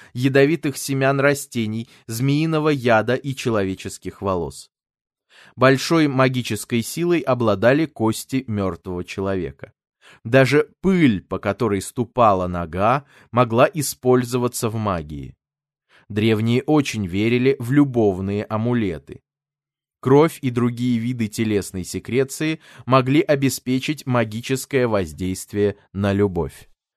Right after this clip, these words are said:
Предполагалось, что скульптурные изображения обладают магической силой. Делали фигурку, и если с ней обращались хорошо или плохо, то считалось, что те же самые воздействия распространялись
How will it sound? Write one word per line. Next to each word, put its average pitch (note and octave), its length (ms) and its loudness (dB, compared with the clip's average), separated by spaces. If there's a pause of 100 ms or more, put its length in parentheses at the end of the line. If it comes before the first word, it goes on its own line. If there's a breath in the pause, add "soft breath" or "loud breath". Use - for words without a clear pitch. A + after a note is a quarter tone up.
(360)
Предполагалось, C#3+ 760 4
что - 360 0
скульптурные D3 1080 -2
изображения C3 920 0
обладают G2+ 720 -2
магической G2 720 -6
силой. D2+ 580 -12 (520 soft breath)
Делали A#2+ 440 2
фигурку, C3 680 -2
и G2+ 100 -8
если G2+ 560 -4
с - 140 -10
ней G#2 180 -4
обращались G#2 720 -4
хорошо G#2+ 520 -2
или G2+ 200 -4
плохо, D#3 520 -2 (220 loud breath)
то F3+ 140 2
считалось, C3 580 0
что - 220 -8
те C3 220 -2
же G#2+ 140 -4
самые G2+ 440 -2
воздействия G2+ 760 -6
распространялись G2+ 960 -6